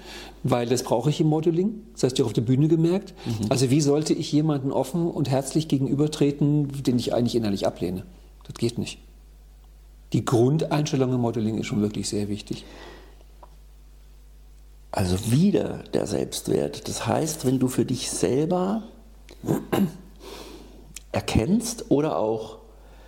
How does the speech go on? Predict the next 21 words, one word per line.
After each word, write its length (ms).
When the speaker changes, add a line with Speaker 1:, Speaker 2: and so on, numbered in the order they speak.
Speaker 2:
das 40
ist 80
ganz 160
interessant, 600
ich 80
habe 120
für 100
mich 160
herausgefunden, 640
dass 280
gerade 220
auch 100
beim 140
Thema 220
Selbstwert 540
ganz 260
Speaker 1:
Mhm. 40
Speaker 2:
viel 180
durch 240
Zuschreibungen 760
passiert. 540